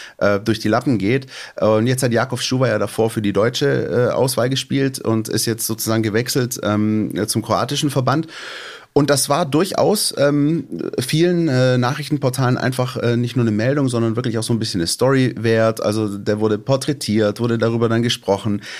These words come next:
wie sein Weg war, so ein bisschen, äh, wie es ihm auch hier geht. Ähm, Borna Sosa ist so, sogar da unten gefragt worden,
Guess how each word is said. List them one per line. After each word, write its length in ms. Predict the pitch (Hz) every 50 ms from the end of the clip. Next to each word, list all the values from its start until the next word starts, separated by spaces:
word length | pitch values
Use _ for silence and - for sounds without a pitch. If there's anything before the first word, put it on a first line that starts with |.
| - - -
wie 80 | 117
sein 300 | 120 139 143 135 110 90
Weg 340 | 95 92 98 104 104 - -
war, 380 | 95 92 92 95 95 95 92 95
so 60 | 110
ein 60 | 110
bisschen, 360 | 113 - 139 120 117 110 110
äh, 460 | 85 92 98 101 98 87 85 78 80 - - - 60 78 57 64 92
wie 200 | 120 123 123 127
es 80 | 123 123
ihm 100 | 127 98
auch 100 | 117 127
hier 160 | - 135 117
geht. 460 | - 92 90 92 95 98 98 98 -
Ähm, 400 | 104 101 101 101 104 95 - 107 -
Borna 240 | 123 113 117 117 113
Sosa 340 | - - 143 147 127 131 117
ist 120 | 113 -
so, 140 | - 98 95 113
sogar 300 | 117 110 120 113 107 107
da 80 | 110 107
unten 240 | 113 113 113 117 110
gefragt 420 | 107 - - 101 104 107 104 -
worden, 220 | 107 101 104 104